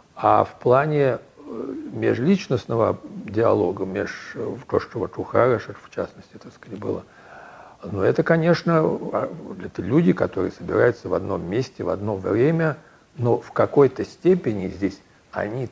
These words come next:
тоже, вот интересный момент, как, как культуры как бы выходят из своих, э, топосов, своих времён в некую, так сказать, все, вечную такую ситуацию смысла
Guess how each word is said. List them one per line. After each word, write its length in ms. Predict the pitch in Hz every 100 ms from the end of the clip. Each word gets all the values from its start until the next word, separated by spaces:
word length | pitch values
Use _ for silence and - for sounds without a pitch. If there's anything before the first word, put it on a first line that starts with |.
| -
тоже, 540 | 147 156 113 92 82 - - - 90
вот 160 | - 82
интересный 520 | 90 - 90 - 113
момент, 340 | 95 98 - - _ _ _ _ _ _ _ -
как, 280 | 143 113 - _ _ - - - -
как 260 | 110 -
культуры 680 | - 123 101 - 147 147 127
как 240 | - 113 107
бы 100 | 101
выходят 600 | 117 - 143 120 95 98
из 160 | -
своих, 540 | 98 110 117 95 - - _ _ _ _
э, 300 | 214 117 90 -
топосов, 520 | 123 107 - - 107 -
своих 340 | 107 107 - -
времён 520 | 101 101 117 101 82 104
в 60 |
некую, 440 | 95 98 - 90 -
так 140 | 104
сказать, 300 | - - 95 - _ _ _
все, 380 | - - - 98 107 - - - -
вечную 540 | 104 120 - - 90 -
такую 420 | 90 - 90 85 _ _ _
ситуацию 680 | 101 - 95 87 - 90 92 - -
смысла 520 | 156 202 113 95